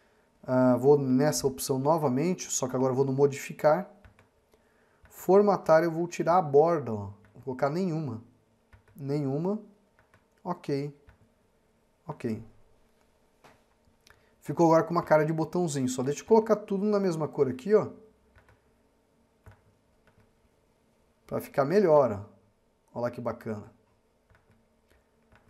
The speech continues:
Então agora basta escolher, né, ó. Bonitinho. O que que eu posso fazer? Eu vou clicar na linha três.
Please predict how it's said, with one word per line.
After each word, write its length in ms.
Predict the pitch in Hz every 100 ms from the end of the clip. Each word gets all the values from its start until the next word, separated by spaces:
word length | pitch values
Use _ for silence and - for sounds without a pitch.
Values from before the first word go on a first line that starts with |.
| _ _
Então 160 | 170
agora 240 | 175 185 185
basta 600 | 160 165 175 - 226 226 -
escolher, 640 | 190 - 226 165 156 196 156
né, 180 | 147 170
ó. 180 | 110 101 - _ _ _ _ _ _ _ _ _ _ _ _ -
Bonitinho. 520 | 160 196 196 170 147
O 60 | -
que 120 | -
que 100 | 269
eu 80 | 254
posso 300 | 220 202 -
fazer? 260 | 175 143
Eu 20 |
vou 100 | 143
clicar 240 | 156 196 214
na 120 | 208
linha 200 | 196 190
três. 720 | 202 170 160 214 - -